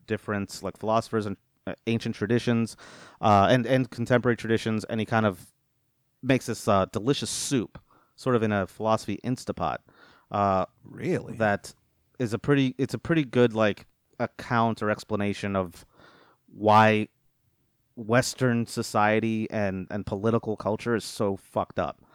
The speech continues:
Speaker 1: Um, even though we don't wanna believe that it is, you know? Uh, but anyway, so there's that. That's Homo Sacer. Um, now there's this idea of sovereignty.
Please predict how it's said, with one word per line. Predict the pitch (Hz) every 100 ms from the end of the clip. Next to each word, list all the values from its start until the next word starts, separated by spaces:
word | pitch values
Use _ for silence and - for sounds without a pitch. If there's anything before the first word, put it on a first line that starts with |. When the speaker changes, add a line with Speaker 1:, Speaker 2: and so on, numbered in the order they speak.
| - - _ -
Speaker 1:
Um, | 101 98 95 90 82 - _ _ _ _ _ _ _
even | 135 135
though | 143
we | 131
don't | 123 110
wanna | 107 101
believe | 92 95 90
that | 85
it | 73
is, | - - -
you |
know? | 92 87 _ _ - _
Uh, | 110 104 101 - _ _ _ _ _
but | 131
anyway, | 127 95 73
so | - 120 110 -
there's | 98 135 117
that. | 95 71
That's | 101 -
Homo | 123 107
Sacer. | - 95 - 64 - _ _ _ _ _
Um, | - 107 101 98 95 - _ _ _ _ _
now | 127 139
there's | 139
this | 135 135
idea | 120 117
of | 113
sovereignty. | - 113 101 92 -